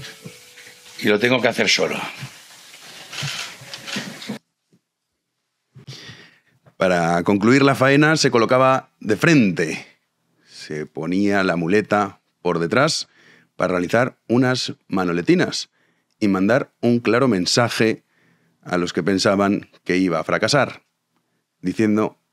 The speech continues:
Speaker 2: "Aquí estoy yo".
Speaker 1: Les advierto que no voy a responder a preguntas.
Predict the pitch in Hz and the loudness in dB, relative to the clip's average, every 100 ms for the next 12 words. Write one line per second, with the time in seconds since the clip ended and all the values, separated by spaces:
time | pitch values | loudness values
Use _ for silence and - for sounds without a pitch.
0 | _ _ - 85 - 139 - _ _ _ | _ _ -8 -4 0 -2 -4 _ _ _
1 | _ _ - - 107 101 - - _ _ | _ _ -10 -2 -2 -2 -8 -14 _ _
2 | _ _ _ _ _ _ _ _ _ _ | _ _ _ _ _ _ _ _ _ _
3 | _ _ _ _ _ _ _ _ _ - | _ _ _ _ _ _ _ _ _ -20
4 | - - - - - 92 98 98 104 90 | -18 -18 -12 -6 -4 0 0 2 0 2
5 | 90 87 82 78 73 - 85 76 76 71 | 0 0 0 -2 -4 -6 -4 -2 -2 -2
6 | 71 76 92 90 | -4 -4 -6 -10